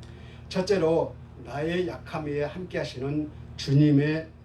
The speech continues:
능력을 자랑합니다라고 말하고 있습니다. 칠 절과 팔 절을 다시 한번 보겠습니다.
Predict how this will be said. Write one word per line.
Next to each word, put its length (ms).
능력을 680
자랑합니다라고 1120
말하고 280
있습니다. 380
칠 200
절과 380
팔 220
절을 360
다시 260
한번 220
보겠습니다. 500